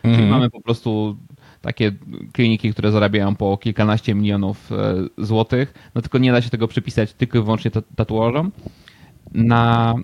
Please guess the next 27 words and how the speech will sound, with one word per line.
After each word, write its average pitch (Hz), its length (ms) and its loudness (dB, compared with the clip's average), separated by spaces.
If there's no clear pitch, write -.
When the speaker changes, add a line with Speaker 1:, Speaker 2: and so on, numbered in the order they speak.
Speaker 1:
e, 107 260 0
jeżeli 113 220 0
chodzi 117 240 0
o 104 80 0
cały 113 260 2
świat, 113 460 0
e, 101 220 -6
oczywiście 107 440 -6
wiodą-, 107 260 2
wiodące 113 360 2
są 110 140 -2
Stany 113 260 0
Zjednoczone, 113 520 -2
to 104 240 0
rynek 123 420 0
usuwania 117 460 0
tatu-, 104 380 -4
tatuażu, 107 520 -2
nie 104 180 -2
robienia 104 360 0
tatuażu, 107 560 -4
to 110 160 2
cztery 113 380 0
i 104 80 -2
przecinek 104 440 -2
pół 101 380 -2
miliarda, 101 680 0